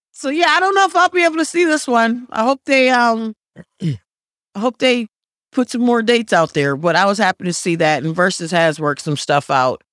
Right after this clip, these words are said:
Um, R. Kelly, <sighs> Lord Jesus, R. Ke-, if y'all following this trial.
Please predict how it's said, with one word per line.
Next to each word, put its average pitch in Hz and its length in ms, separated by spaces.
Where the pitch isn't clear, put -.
Um, 143 600
R. 208 280
Kelly, 208 560
<sighs> 226 420
Lord 135 360
Jesus, 123 480
R. 254 280
Ke-, - 100
if 226 120
y'all 320 320
following 262 840
this 233 280
trial. 156 560